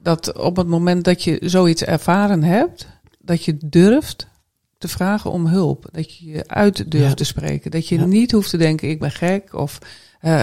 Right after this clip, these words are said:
Speaker 1: "Het, het spoort niet," of, eh, "Ik ben de enige."
Speaker 2: Ja.
Speaker 1: Er zijn zoveel mensen die hier last van hebben. En
Speaker 2: Ja, nou, zeker.
Speaker 1: ja,
Speaker 2: Ja.
Speaker 1: en, maar durf te vragen.
Speaker 2: En
Speaker 1: Hè, want,
Speaker 2: da-
Speaker 1: eh, tijdens de opnames, eh,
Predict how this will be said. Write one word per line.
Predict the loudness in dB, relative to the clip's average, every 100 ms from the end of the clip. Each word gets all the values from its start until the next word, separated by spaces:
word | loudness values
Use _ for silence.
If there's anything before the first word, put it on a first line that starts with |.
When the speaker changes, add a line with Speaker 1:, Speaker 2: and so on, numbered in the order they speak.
| 0
Speaker 1:
"Het, | -6 -6
het | -6
spoort | -4 -2 -2 -2
niet," | -2 -2 -4
of, | -4 -8
eh, | -10 -10 -12 -16
"Ik | -8
ben | 0
de | 2
enige." | 4 4 4 2 2 0 -2 -4 _ _ 6
Speaker 2:
Ja. | 6
Speaker 1:
Er |
zijn | 6 2
zoveel | 2 2 2 2 4
mensen | 4 2 2 0
die | 0
hier | 2 2
last | 0 -2
van | -8
hebben. | -10 -12 -16 -18 _ _ _ _ _ _ _ _
En | -4 2
Speaker 2:
Ja, | 6
nou, | 6 6 2
zeker. | -8 -4 -4 -2 -6 0
Speaker 1:
ja, | 4 4
Speaker 2:
Ja. | 4 0 -8 _
Speaker 1:
en, | -4 -4
maar | 0 2 2
durf | 6 6 6 2 -10 -8
te | -6
vragen. | -2 2 4 4 2 -4 -6 -12 _ _
Speaker 2:
En | 2
Speaker 1:
Hè, | 4
want, | 4 2
Speaker 2:
da- | -2
Speaker 1:
eh, | -4 2
tijdens | 6 6 4
de | 2 2
opnames, | 2 2 2 2 0 0
eh, | 2 2 2